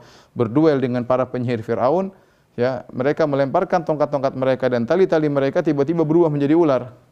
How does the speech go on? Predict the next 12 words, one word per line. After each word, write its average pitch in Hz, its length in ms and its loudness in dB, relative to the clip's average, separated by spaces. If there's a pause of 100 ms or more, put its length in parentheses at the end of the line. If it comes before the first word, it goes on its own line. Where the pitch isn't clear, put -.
(160)
Kata 135 240 0
Allah 160 160 0
Subhanahu 131 320 -2
wa 120 80 -2
taala, 165 400 0 (400)
ya, 143 240 0 (320)
"Yukhayyalu 156 720 0
ilaihi 147 400 2
min 143 240 -4
sihrihim 127 640 -4
annaha 135 560 -2
tas'a 185 480 0